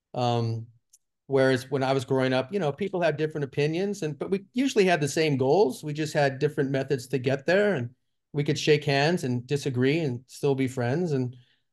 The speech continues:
and it's, that's the great thing about America. I think, you know, I think it's very dangerous time on the global stage. I, I think Afghanistan was, um, was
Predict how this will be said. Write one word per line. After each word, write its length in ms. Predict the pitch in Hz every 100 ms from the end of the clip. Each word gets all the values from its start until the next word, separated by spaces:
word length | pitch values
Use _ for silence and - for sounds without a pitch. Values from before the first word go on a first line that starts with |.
| _
and 240 | 143 127 135
it's, 240 | 123 -
that's 240 | 131 120
the 100 | -
great 300 | 127 131 135
thing 100 | 135
about 260 | 131 131 135
America. 720 | 135 131 175 262 120 110 113
I 120 | 131
think, 300 | 123 156 147 - _ _ _ _ _ -
you 40 |
know, 40 | 143
I 80 | 143
think 400 | - 180 180 _ _ _
it's 180 | 147 -
very 640 | 143 190 220 220 214 -
dangerous 440 | 147 175 180 170 165
time 300 | 185 160 156
on 100 | 139
the 60 | 131
global 320 | 135 123 123
stage. 520 | - 147 135 104 101
I, 120 | 131
I 180 | 131 131
think 400 | 127 151 147 - _ _ _
Afghanistan 960 | 143 147 170 190 202 - 151 135 135 - _ _ _ _ _ _
was, 560 | 131 131 156 151 120 - _ -
um, 540 | 131 117 110 113 113 _ _ _ _ _ _ - - _ 143
was 160 | 143